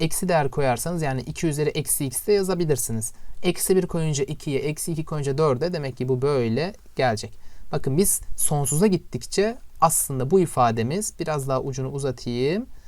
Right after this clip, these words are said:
sıfıra yaklaşır. Yani az önceki sorunun cevabı da oydu. Bir pastayı sonsuz kişiye paylaştırmaya kalırsak, kalkarsak herkes sıfır dilim pasta alacaktır. Çünkü sonsuz kişi var. Şöyle düşünün, küçücük bir pasta var. Sonsuz kişi var. Ne kadar yiyecek herkes?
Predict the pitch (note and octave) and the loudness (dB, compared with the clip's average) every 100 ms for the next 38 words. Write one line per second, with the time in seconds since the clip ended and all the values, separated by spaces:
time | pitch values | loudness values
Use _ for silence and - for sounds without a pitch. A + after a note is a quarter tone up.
0 | - - - - - F3 D#3 C3+ A2+ A2 | -16 -8 0 2 2 2 2 4 4 2
1 | - A2 - G#2+ - - - - - - | -2 -4 -4 -8 -8 -10 -8 -8 -2 2
2 | B2+ C3+ D3+ E3 E3 - D#3 D3+ C#3 D3 | 4 4 4 4 0 0 2 4 4 6
3 | C#3+ A#2+ B2 D3+ E3 D3+ C#3+ - C3 A#2+ | 6 6 4 4 6 4 4 4 2 2
4 | - D3 C3+ - G3 - C3+ - B2+ A#2 | 2 2 0 2 2 0 -4 -2 0 0
5 | A2 - - - D3 C#3+ - D3 C#3+ C3 | -2 -2 4 6 6 4 2 0 -2 2
6 | F#3 F#3+ - A#3 - - C#3 C#3 G#3 G#3 | 6 6 6 2 0 -4 2 2 2 0
7 | - A#3 - - - E3+ E3 F#3+ G3 - | 0 0 -2 0 6 6 6 4 4 4
8 | - F3+ D#3+ C3+ B2+ C3+ G3+ - F3 - | 6 8 6 4 2 2 2 4 4 2
9 | - C3+ A#2+ A#2+ - - D3+ E3 E3 D#3+ | 2 2 4 2 -2 0 0 2 0 4
10 | F3+ - - C3 A2+ - - - - F3 | 6 6 6 0 -2 -6 -8 0 4 6
11 | C#3+ B2+ - E3 - - F3 - C3 D#3+ | 4 2 2 4 2 4 2 4 4 4
12 | A3+ - - - - - G3 G3 F#3+ - | 4 4 2 0 -4 0 2 2 0 -2
13 | - A2+ A2+ - - - F#3 F#3+ D#3 C#3+ | 0 0 -2 -8 -6 0 4 6 4 4
14 | C3+ C3 - - D3+ C#3 A3+ C#4 - | 0 -2 -4 -2 -2 0 -2 -2 -10